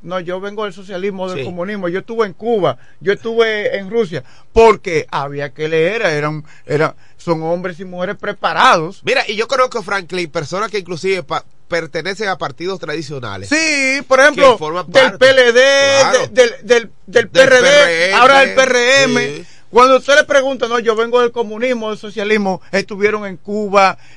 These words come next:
Speaker 1: en Rusia, estudiando, preparándose. Em, mira,
Speaker 2: Mira,
Speaker 1: la
Speaker 2: yo
Speaker 1: mayor parte de esa clase política es preparada.
Speaker 2: Yo, yo estuve, eh,
Speaker 1: Aunque esté en partidos tradicionales en el día de
Speaker 2: sí,
Speaker 1: hoy.
Speaker 2: es así. El pasado domingo,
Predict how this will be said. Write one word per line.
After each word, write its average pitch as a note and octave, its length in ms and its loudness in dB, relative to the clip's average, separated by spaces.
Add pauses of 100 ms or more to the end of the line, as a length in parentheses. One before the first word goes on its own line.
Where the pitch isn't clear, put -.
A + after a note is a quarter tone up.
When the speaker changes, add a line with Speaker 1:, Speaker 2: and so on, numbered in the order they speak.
Speaker 1:
en F#3+ 200 -4
Rusia, A3 440 -4
estudiando, G3+ 640 -4
preparándose. G3 720 -2 (340)
Em, F#3+ 300 -4 (220)
mira, A#3 520 -2 (340)
Speaker 2:
Mira, - 180 -2
Speaker 1:
la A3+ 120 4
Speaker 2:
yo A#3 60 0
Speaker 1:
mayor A#3+ 340 -2
parte D#4 280 0
de D4 40 -4
esa C#4 120 -8
clase C4+ 260 -6
política A3+ 520 -4
es - 60 -10
preparada. D#3 480 -8 (160)
Speaker 2:
Yo, D3+ 200 -4
yo E3 100 -2
estuve, A3 520 -2
eh, G3 60 -2
Speaker 1:
Aunque B3 280 2
esté A#3+ 180 -2
en C4+ 80 -4
partidos C4 400 0
tradicionales G#3 760 -6
en F#3 100 -8
el E3 120 -2
día F#3 220 2
de E3 80 2
Speaker 2:
sí, C#3 60 4
Speaker 1:
hoy. B2 120 -2
Speaker 2:
es F3 120 -4
así. G3+ 280 -4
El D#3 120 -8
pasado F#3+ 320 -4
domingo, F3+ 540 -6